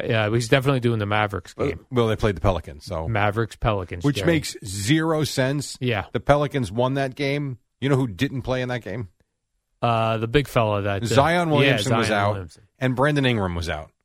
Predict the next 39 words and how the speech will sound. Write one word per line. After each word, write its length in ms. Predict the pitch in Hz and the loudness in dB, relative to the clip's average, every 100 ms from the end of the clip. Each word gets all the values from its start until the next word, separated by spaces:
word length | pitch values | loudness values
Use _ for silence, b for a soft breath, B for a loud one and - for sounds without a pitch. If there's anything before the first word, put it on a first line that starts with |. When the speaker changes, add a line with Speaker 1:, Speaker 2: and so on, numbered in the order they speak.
| _ - | _ -2
Speaker 1:
They 100 | 127 | 0
were 160 | 120 | 2
resting? 300 | 110 117 165 | 2 2 2
Speaker 2:
And 60 | 170 | 2
they 160 | 165 | 2
still 520 | 156 - - - 185 151 | -2 -6 -8 -2 0 2
won 180 | 113 | -2
the 60 | 92 | -4
game. 280 | 82 80 80 | -8 -12 -4
No, 300 | 113 139 147 | 2 4 4
no, 180 | 143 139 | 2 2
no, 60 | 131 | 2
no, 160 | 113 | 2
Speaker 1:
Oh. 40 | 95 | 0
Speaker 2:
they're 60 | 90 | 0
both 200 | 110 104 | -2 0
hurt. 260 | 95 85 - _ _ _ | 0 -2 -8 _ _ _
Speaker 1:
Hurt 140 | - 311 | 0 4
Speaker 2:
I, 80 | - | 4
Speaker 1:
or, 140 | 247 | 0
th-, 260 | 208 190 123 | -4 -6 0
Speaker 2:
yes, 420 | 117 165 143 - | 2 2 -2 -2
I 20 | |
Speaker 1:
Zion 160 | - 135 | 0 2
Speaker 2:
know. 100 | 135 | 2
I, 180 | 127 135 | 2 2
Speaker 1:
Williamson 260 | 143 - - | 2 0 4
Speaker 2:
trust 160 | 151 | 4
Speaker 1:
is 100 | 185 | 4
always 260 | 240 120 95 | 4 2 2
Speaker 2:
me. 20 | |
Speaker 1:
hurt. 120 | - 285 | 2 2
Speaker 2:
I, 180 | 113 - | 0 -2
I 120 | 101 101 | -4 -2
know. 260 | 95 78 - - | -2 -4 -10 -10
I 140 | 85 | -4
know. 460 | 110 156 147 135 110 _ | 0 0 0 -4 -8 _
I 120 | 85 | -6
know. 400 | 95 127 120 110 | -2 -2 -2 -6